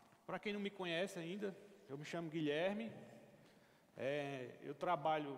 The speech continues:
no Ministério Verbo da Vida, congrego aqui na sede, estou liderando a, a equipe de comunicação, auxilio o pastor Perilo, né? Ali cuidando das ovelhas, pastoreando,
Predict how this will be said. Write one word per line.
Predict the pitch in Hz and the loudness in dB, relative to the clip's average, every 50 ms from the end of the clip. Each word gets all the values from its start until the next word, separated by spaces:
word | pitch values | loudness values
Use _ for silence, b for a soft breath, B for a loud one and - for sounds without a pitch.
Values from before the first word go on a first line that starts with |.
| 123 | -6
no | 131 143 | -8 -8
Ministério | 143 147 156 143 - 160 147 135 | -8 -6 -6 -4 -2 -2 -2 -2
Verbo | 123 143 139 135 | -2 -2 -2 2
da | 139 165 165 | 4 4 4
Vida, | 143 135 147 160 170 190 170 170 165 143 127 - | 4 2 -2 -4 -4 -4 -2 -2 -2 -2 -2 -4
congrego | - 170 170 143 151 160 170 185 175 | -6 -6 -4 0 2 2 2 2 2
aqui | 165 165 160 156 | 0 -2 -4 -6
na | 160 156 | -6 -6
sede, | 147 - - 147 143 151 160 170 160 160 156 - B B B B B B B B - - | -6 -4 -4 -2 0 0 0 -2 -2 -4 -10 -12 B B B B B B B B -16 -14
estou | 117 - - 170 175 170 | -12 -6 -2 0 2 2
liderando | 170 180 160 175 170 160 156 160 160 156 | 2 2 2 2 2 2 0 -2 -2 -2
a, | 151 - - - | -4 -4 -6 -4
a | - 139 147 | -2 -2 -2
equipe | 147 - 170 175 - | -2 -2 -4 -6 -6
de | - 165 | -6 -8
comunicação, | - - 165 156 160 156 - 160 151 147 - - 156 156 160 165 | -6 -6 -4 -4 -4 -2 0 0 -2 -2 -2 -6 -6 -4 -2 -2
auxilio | 151 156 147 - 151 147 147 147 | -2 -2 -4 -4 -6 -6 -6 -4
o | |
pastor | 143 151 147 147 - 147 | -2 -2 -2 -2 -2 -6
Perilo, | 135 - 147 139 135 143 147 147 143 139 | -6 -4 -4 -2 -2 -2 -4 -4 -4 -4
né? | 127 135 143 156 - - B B B B B B B B B B B B B - | -6 -6 -8 -10 -12 -14 B B B B B B B B B B B B B -10
Ali | - 110 120 127 131 131 139 143 | -6 -4 -2 -2 -2 -2 -4 -4
cuidando | 135 135 156 151 135 135 139 151 160 156 147 | -4 -4 -6 -4 -2 -2 -2 -2 -2 -2 -2
das | 147 143 139 143 | -2 -2 0 -2
ovelhas, | 143 127 117 131 139 143 143 139 139 | -4 -4 -4 -4 -4 -4 -4 -6 -6
pastoreando, | - 151 139 - - 147 143 147 131 135 139 139 143 147 | -6 -6 -6 -6 -6 -6 -4 -4 -4 -4 -6 -6 -8 -10